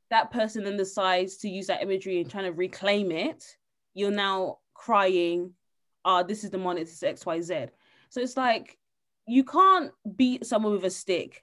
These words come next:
and then when they try to reclaim power, you want to be the victim. Like, it does, it doesn't work like, like, it doesn't make sense to me. Like, did I,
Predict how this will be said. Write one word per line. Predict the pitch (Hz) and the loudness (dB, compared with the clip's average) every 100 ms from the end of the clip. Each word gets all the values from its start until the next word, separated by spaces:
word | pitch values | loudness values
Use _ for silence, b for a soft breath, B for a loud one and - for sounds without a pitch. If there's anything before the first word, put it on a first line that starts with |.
| - | -6
and | 208 | -2
then | 214 | 0
when | 262 | 2
they | 262 | 0
try | 233 | -2
to | 214 208 | -4 -6
reclaim | 202 208 190 | -4 -2 -2
power, | 185 190 180 160 156 | 0 2 2 2 0
you | |
want | 190 190 | 0 -2
to | |
be | 180 185 | -6 -6
the | |
victim. | 156 175 - 160 | -4 -6 -8 -10
Like, | 135 180 | -6 0
it | |
does, | 247 262 - | 2 2 -2
it | 208 | -2
doesn't | 254 277 226 | 0 0 0
work | 202 208 - | 2 2 0
like, | 190 | -2
like, | 277 | -2
it | 226 | -4
doesn't | 233 233 | -4 -4
make | 196 190 | -4 -6
sense | - 180 - - | -6 -8 -8 -12
to | 165 | -10
me. | 151 127 - _ _ _ _ _ | -8 -10 -12 _ _ _ _ _
Like, | 208 220 196 | -2 -2 -2
did | 269 | 2
I, | 302 339 277 | 4 4 0